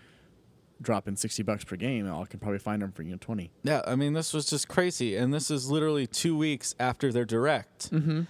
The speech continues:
Speaker 2: and they didn't mention it at all, and I'm just so confused about Nintendo's business
Speaker 1: Well,
Speaker 2: plan.
Speaker 1: and did you, they, I think is when they announced this, um,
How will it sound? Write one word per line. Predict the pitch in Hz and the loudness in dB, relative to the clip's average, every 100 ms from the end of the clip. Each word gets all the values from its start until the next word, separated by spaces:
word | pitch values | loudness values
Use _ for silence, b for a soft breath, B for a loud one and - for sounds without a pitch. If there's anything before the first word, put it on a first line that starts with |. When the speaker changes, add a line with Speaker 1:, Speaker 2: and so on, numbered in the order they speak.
| B - | B 0
Speaker 2:
and | 147 | 2
they | 151 | 4
didn't | 156 156 | 4 4
mention | 156 147 165 147 | 2 0 2 2
it | |
at | 143 | 4
all, | 175 170 113 - | 4 4 2 0
and | 143 156 - | 0 0 0
I'm | 151 156 | 0 0
just | 156 143 | 0 2
so | - 147 | 2 2
confused | - - - 117 110 107 98 - - - | -2 -10 -2 2 4 2 0 -4 -8 -2
about | 117 107 110 - - | 0 4 2 0 -4
Nintendo's | 117 117 107 123 113 104 | 0 2 2 2 2 0
business | 117 113 117 | 0 2 2
Speaker 1:
Well, | 135 135 | 4 2
Speaker 2:
plan. | 104 107 | 2 2
Speaker 1:
and | 156 | 2
did | 170 | 0
you, | 208 220 220 220 220 | 0 2 2 2 0
they, | 165 170 185 190 - - | 2 2 4 0 -4 -8
I | 127 | -8
think | - 196 175 | -4 -2 -2
is | 131 | 0
when | 127 | 0
they | 120 | 2
announced | 120 110 - | 2 0 -2
this, | 131 113 104 - - - _ - | 0 0 0 -2 -4 -10 _ -4
um, | 117 107 98 107 | -2 0 -2 -6